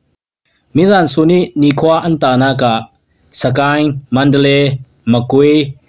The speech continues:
Sian Ram Gul Saklam le, Thanglam Pola, April tha a, akel te i ni khwan hakin degree centigrade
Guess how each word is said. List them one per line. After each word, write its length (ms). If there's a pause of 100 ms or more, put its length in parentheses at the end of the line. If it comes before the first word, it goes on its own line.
(140)
Sian 320
Ram 160
Gul 220
Saklam 420
le, 100 (280)
Thanglam 460
Pola, 320 (540)
April 360 (120)
tha 140 (200)
a, 180 (640)
akel 320 (120)
te 100 (200)
i 20 (280)
ni 100 (160)
khwan 280
hakin 340 (540)
degree 480
centigrade 720